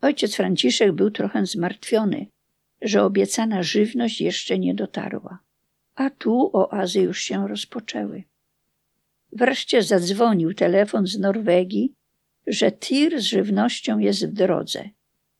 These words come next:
i nazajutrz przypłynie promem do Świnoujścia. Prosił, żeby ktoś od nas tam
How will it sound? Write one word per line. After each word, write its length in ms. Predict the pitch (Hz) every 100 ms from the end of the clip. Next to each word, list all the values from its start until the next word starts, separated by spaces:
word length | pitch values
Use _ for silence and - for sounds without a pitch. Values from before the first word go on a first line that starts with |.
| -
i 140 | 214
nazajutrz 640 | 202 180 214 247 262 294 -
przypłynie 800 | - 233 - - 226 233 226
promem 560 | 220 - 202 190 233 233
do 120 | 202
Świnoujścia. 960 | 208 - 208 214 - 151 - - - - _ _ _ _ _ _ _ _ _ _
Prosił, 580 | - 196 196 240 269 - -
żeby 380 | 208 208 175 190
ktoś 500 | - 170 214 285 -
od 300 | 220 226 -
nas 240 | 214 -
tam 300 | 196 208 233